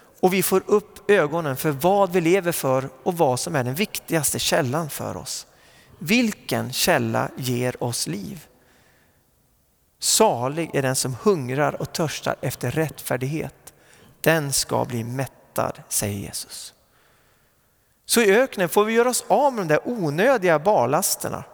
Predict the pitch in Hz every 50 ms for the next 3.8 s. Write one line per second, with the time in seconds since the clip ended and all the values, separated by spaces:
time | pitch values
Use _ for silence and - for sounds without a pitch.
0 | - - - - - - - - _ _ _ _ _ _ _ _ _ _ _ _
1 | _ _ _ _ _ _ - 156 131 - 143 - - 139 135 131 143 139 - -
2 | - 160 156 143 - - - 120 110 - - - - - _ _ _ - - 208
3 | 175 135 113 107 - - 165 139 110 104 104 101 101 104 -